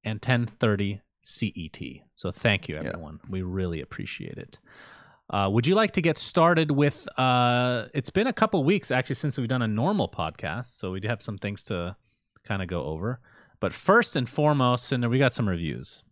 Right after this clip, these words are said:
Speaker 1: Take it over. Which ones you wanna do?
Speaker 2: Okay.
Speaker 1: Enjoy.
Speaker 2: Mm, I'll do the last two, but you want me to go first?
Speaker 1: No, I don't care. Doesn't matter.
Speaker 2: You go first.
Speaker 1: Okay, This Is Epic is the name of the amazing review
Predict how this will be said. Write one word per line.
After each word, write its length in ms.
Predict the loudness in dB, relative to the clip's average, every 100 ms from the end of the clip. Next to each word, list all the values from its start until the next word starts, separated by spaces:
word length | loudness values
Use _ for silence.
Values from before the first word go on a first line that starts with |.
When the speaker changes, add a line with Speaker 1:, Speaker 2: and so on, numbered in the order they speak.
| 2
Speaker 1:
Take 240 | 4 6
it 80 | 4
over. 300 | 4 0 -4
Which 180 | -2 2
ones 220 | 4 4
you 60 | 4
wanna 180 | 2 0
do? 100 | -4
Speaker 2:
Okay. 140 | -6 -8 -16 _ _ _ _ -10 0 4
Speaker 1:
Enjoy. 420 | 6 6 6 2
Speaker 2:
Mm, 40 |
I'll 100 | 0
do 140 | 2 4
the 80 | 4
last 640 | 2 2 2 0 -6 -10
two, 280 | -4 -2 0
but 80 | 2
you 80 | 2
want 120 | 2
me 40 |
to 80 | 0
go 140 | 0
first? 480 | 0 -2 -4 -6 -10 -16 _ -4
Speaker 1:
No, 120 | 2
I 100 | 2
don't 140 | 2
care. 160 | -2 -8
Doesn't 260 | -6 -6 -6
matter. 240 | -6 -8 -12 _ _ _ -6
Speaker 2:
You 140 | -2
go 100 | 0
first. 340 | -2 -6 -18 -20 -20 -20 _ _ _ 2
Speaker 1:
Okay, 460 | 2 4 4 4 4
This 240 | 2 2
Is 160 | 0 4
Epic 400 | 4 4 0 0
is 140 | -2
the 80 | 0
name 240 | 0 0
of 140 | 0 0
the 220 | -2 -2 -2
amazing 560 | 0 4 4 4 0
review 480 | -2 -4 -4 -4